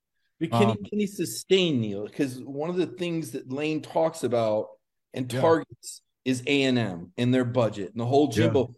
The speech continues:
Speaker 1: It really wasn't about Jimbo as much as it was the, it, to me, it didn't seem like as much as it was the disadvantages that Ole Miss is at when it comes to the financial budget. I mean, can Ole Miss, I mean, we're sitting here, they're eight and one.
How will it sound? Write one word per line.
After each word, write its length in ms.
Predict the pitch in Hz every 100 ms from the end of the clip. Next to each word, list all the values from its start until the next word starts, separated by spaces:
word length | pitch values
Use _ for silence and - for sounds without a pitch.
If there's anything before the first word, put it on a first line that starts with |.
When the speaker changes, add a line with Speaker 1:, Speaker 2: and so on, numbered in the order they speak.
| _
Speaker 1:
It 140 | 143
really 240 | 175 254 226
wasn't 340 | 180 185 160
about 300 | 143 135 123
Jimbo 680 | 117 170 160 123 110 110 107 _ _
as 180 | 127 123
much 240 | 135 151
as 140 | 160 139
it 100 | 127
was 560 | 131 135 131 131 113
the, 180 | 107 123 101 -
it, 160 | 131 123
to 80 | 156
me, 220 | 160 156
it 100 | 113
didn't 180 | 120 113
seem 240 | - 113
like 180 | 113 110
as 120 | 117
much 260 | 120 131 131
as 60 | 151
it 80 |
was 520 | 131 123 123 120 120 120 - _
the 120 | - 127
disadvantages 1120 | 123 151 156 139 117 131 135 127 120 120 120
that 120 | 117
Ole 240 | 127 131 123
Miss 240 | 123 123
is 120 | 110
at 280 | 123 120 117
when 120 | 117
it 120 | 113 -
comes 400 | 135 127 120 -
to 260 | 127 120
the 420 | 113 117 113 110 - _ _
financial 520 | 147 139 139 139 123
budget. 380 | 120 131 127 117
I 60 | 131
mean, 180 | 151 151
can 160 | 156 135
Ole 240 | 165 196
Miss, 400 | 190 170 175 185 - _ _
I 60 | -
mean, 160 | 180
we're 80 | 185
sitting 260 | 185 262 214
here, 140 | 208
they're 160 | 185 196
eight 180 | 233
and 120 | 226 196
one. 340 | 277 269 120